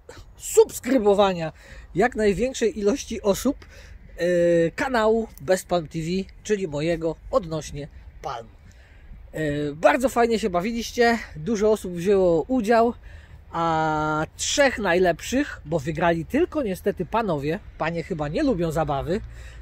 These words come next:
to jest Filip Hadasz, Piotr Zalewski i Michał Piętka. Tak to wygląda.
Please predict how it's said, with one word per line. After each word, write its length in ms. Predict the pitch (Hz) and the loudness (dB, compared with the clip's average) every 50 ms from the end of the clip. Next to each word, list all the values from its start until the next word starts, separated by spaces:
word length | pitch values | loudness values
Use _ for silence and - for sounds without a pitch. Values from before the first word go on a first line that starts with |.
| - - | -8 -2
to 80 | 175 | 0
jest 280 | 170 156 135 - - - | 0 0 0 -4 -6 -6
Filip 280 | - 330 302 277 - - | -2 -2 -2 -2 -2 -2
Hadasz, 500 | - 262 247 220 220 214 208 - - - - | -2 -2 0 2 0 -2 -2 -2 -10 -16 -6
Piotr 320 | - 240 254 233 202 208 | 4 4 4 4 4 0
Zalewski 680 | 185 190 202 208 214 208 196 - - - - 214 208 190 - | 0 0 2 2 2 2 0 -4 -14 -10 -8 -8 -8 -8 -6
i 320 | - 208 208 202 202 202 202 - - - - - - - - - - - - - - - - - - - - - - - | -6 -4 -4 -4 -4 -6 -8 -12 -18 -20 -20 -20 -20 -20 -20 -18 -18 -18 -18 -18 -20 -20 -20 -20 -20 -20 -20 -20 -12 -8
Michał 320 | 175 202 - - 180 170 | -8 -8 -4 -2 -4 -4
Piętka. 540 | - - 160 131 123 123 - - - 110 - - - - - - - - - - - - - - - - - - | -4 -6 -8 -8 -8 -10 -18 -18 -18 -20 -20 -20 -20 -20 -20 -20 -20 -20 -20 -20 -20 -20 -20 -20 -18 -18 -10 -8
Tak 160 | - 165 - | -8 -8 -8
to 120 | - 160 135 | -8 -8 -8
wygląda. 440 | 139 131 135 123 120 120 117 120 | -8 -8 -10 -10 -12 -14 -16 -18